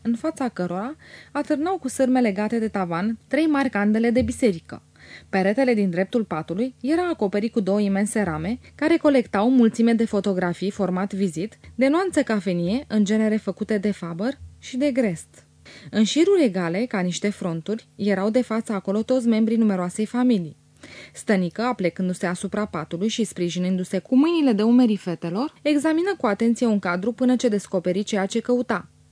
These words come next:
"Uite, Lili", zise, "ăla sunt eu." Și arătă un băiețaș cu pantaloni scurți, trecând de genunchi, cu un surtuc de om matur, cu părul lins, despărțit printr-o cărare laterală,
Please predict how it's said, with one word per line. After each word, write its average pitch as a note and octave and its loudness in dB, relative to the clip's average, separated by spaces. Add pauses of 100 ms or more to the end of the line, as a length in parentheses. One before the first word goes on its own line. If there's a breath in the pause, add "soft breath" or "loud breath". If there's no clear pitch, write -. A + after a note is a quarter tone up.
(220)
"Uite, E4 0
Lili", D4 2
zise, F3 -6
"ăla B3+ 0
sunt C4 -2
eu." F3 -2 (520 loud breath)
Și - 0
arătă D4 4
un D#4+ 2
băiețaș B3 2
cu A3 -4
pantaloni F#3+ 0
scurți, G3 -6
trecând B3 0
de C#4+ 4
genunchi, F#3 0 (280)
cu D4 -2
un D4+ 2
surtuc D#4 2
de B3+ 4
om B3 4
matur, G3+ 0
cu G#3+ -6
părul G#3 2
lins, F#3 -2
despărțit F#3 -4
printr-o G#3+ -2
cărare G3 -2
laterală, F3+ -2